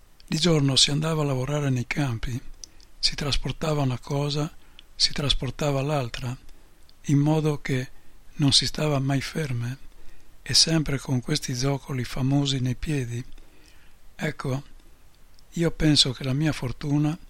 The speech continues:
è stata quella di essere poi stata trasportata per lavoro,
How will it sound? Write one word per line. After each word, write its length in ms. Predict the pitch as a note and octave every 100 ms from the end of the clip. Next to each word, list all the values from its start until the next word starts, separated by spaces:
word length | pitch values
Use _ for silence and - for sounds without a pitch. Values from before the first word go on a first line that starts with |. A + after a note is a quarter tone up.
| - - - -
è 120 | -
stata 300 | C3+ D#3 D3+
quella 260 | - E3 D#3
di 140 | C#3
essere 320 | D3 C#3 C#3+ B2+
poi 200 | - B2+
stata 440 | - D3+ C#3 C3+
trasportata 920 | - C3 - C3 - D3+ C#3+ - B2+ - - - - -
per 160 | - C3+
lavoro, 560 | C3 B2+ D3+ C#3+ C#3